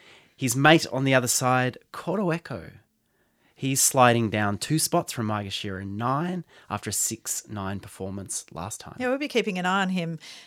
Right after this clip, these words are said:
Speaker 2: Uh, he just looked a little bit powerless in November and like something was wrong, but we didn't quite know what, as is often the case in sumo. <laughs> Maybe he'd lost the will to sumo in twenty twenty, and fair enough. But, uh, hopefully he regains it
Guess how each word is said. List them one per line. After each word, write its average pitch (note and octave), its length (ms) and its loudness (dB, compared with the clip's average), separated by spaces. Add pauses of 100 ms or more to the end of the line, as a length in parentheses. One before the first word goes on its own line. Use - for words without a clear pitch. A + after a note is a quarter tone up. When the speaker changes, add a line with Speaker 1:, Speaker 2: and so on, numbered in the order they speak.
(100)
Speaker 2:
Uh, F#3 100 -6
he G3 140 -4
just G3 340 -4
looked - 560 -4
a F#3 60 -4
little F3 180 -4
bit F3 160 -4
powerless G#3+ 840 4 (480)
in F#3 240 -4
November F3+ 640 -2
and E3 280 -4
like - 200 -4
something G#3+ 340 0
was F#3 180 -4
wrong, F3 180 2
but E3 140 -2
we F3 120 -6
didn't F3 320 -10
quite E3+ 240 -2
know D#3+ 160 -4
what, D#3 260 -2
as E3 140 -8
is E3 120 -6
often D#3+ 220 -8
the D#3 80 -10
case D#3+ 260 -8
in F3 100 -6
sumo. G3+ 1120 6 (220)
<laughs> D4 240 -12
Maybe F#3 300 2
he'd D#3 140 -4
lost F#3 320 0
the F3 100 2
will A#3 260 8
to G#3 120 -2
sumo B3 500 6
in F#3+ 120 0
twenty B3+ 340 4
twenty, F3+ 380 0
and E3 180 -6
fair G3 360 6
enough. - 440 -2 (460)
But, - 340 2
uh, E3 120 -2
hopefully E3 340 -4
he D3+ 160 -8
regains D3+ 440 -8
it D#3+ 140 -8